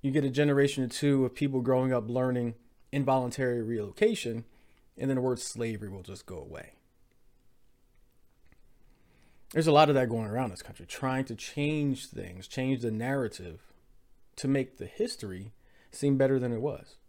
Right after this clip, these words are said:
We all have black sheep in our family, right? We have friends that we don't exactly agree with what they do, but they're our friends. But we admit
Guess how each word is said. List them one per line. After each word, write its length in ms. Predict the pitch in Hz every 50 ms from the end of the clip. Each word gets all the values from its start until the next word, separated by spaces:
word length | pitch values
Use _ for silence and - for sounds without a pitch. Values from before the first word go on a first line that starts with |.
| _ _ _ _ - _ _ _ - - _ _ _ _ _ _ _ _ _ _ _ _ _ _ _ _ _ _ _ - - - -
We 100 | - 220
all 140 | 269 247 220
have 260 | 185 165 151 131 107 - - - - - - - - _ _ _ -
black 220 | 117 139 165 -
sheep 240 | - - 185 180 -
in 60 | 113
our 80 | 101 87
family, 340 | - 87 - - - - - - - - - - - - -
right? 300 | - 131 151 156 - -
We 120 | 147 156 170
have 180 | 175 160 143 - - - - - - - - -
friends 460 | - - - - - 180 180 170 135
that 180 | 120 123 110 104
we 140 | 113 117 113
don't 360 | - - 113 113 110 101 -
exactly 440 | - 110 104 117 123 127 - 139 123
agree 240 | 113 98 101 131 131
with 140 | 131 120 120
what 180 | 120 123 117
they 140 | - 107 98
do, 260 | 92 95 131 165 165
but 180 | 160 - 196 -
they're 140 | 208 208 -
our 100 | 214 208
friends. 460 | - 247 247 233 - 110 - - - - _ - - - - - - - - - - - - _ _ _ _ _ _ - _ _ _ _ _ _ - -
But 60 | 180
we 200 | 185 196 180 - -
admit 600 | - 143 139 131 139 165 214 262 233 - - -